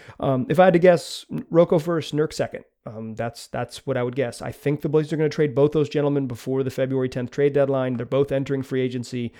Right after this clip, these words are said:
Um, it probably just makes more sense to do so. R-, Rocco seems like a, just a straight stone cold lock to be on another team. Nurk, um, maybe not stone cold lock, but what's the other Simpsons one? Shoe in. <laughs> He's the shoe in of the week,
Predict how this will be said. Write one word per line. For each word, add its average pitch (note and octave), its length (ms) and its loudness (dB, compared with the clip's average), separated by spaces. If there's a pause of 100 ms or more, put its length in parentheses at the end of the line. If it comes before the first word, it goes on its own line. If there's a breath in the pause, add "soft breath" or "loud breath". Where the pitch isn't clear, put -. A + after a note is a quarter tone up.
(280 loud breath)
Um, A2 300 -4
it - 180 -6
probably C3+ 580 -2
just B2 320 -4
makes A#2+ 300 -4
more A#2 180 -2
sense A#2 380 -10
to A#2+ 120 -8
do A#2 200 -6
so. G#2+ 260 -6 (320 loud breath)
R-, - 60 -12 (160)
Rocco G#3+ 340 4
seems C3 240 -4
like A2+ 160 -6
a, G2 60 -6
just - 260 -12
a G#2+ 80 -12 (100)
straight - 380 -4
stone D3 380 0
cold C#3+ 240 2
lock A#2+ 340 -2
to - 140 -6
be B2+ 100 0
on A#2+ 100 -2
another A#2 300 -4
team. A#2+ 340 -2 (320 loud breath)
Nurk, D#3 520 4 (100)
um, B2 400 -2
maybe D#3+ 200 4
not - 120 -2
stone E3 240 0
cold F#3 220 2
lock, F3 340 2
but - 300 -2 (640)
what's D#3 200 -4
the D#3+ 140 2
other D#3+ 140 2
Simpsons E3+ 420 -6
one? F3 160 0
Shoe G#3 340 4
in. A3+ 120 10
<laughs> G3 40 4
He's D3+ 120 -4
the - 160 -8
shoe B3+ 360 4
in B3 140 8
of A#3+ 160 6
the B3 80 2
week, A#3 380 0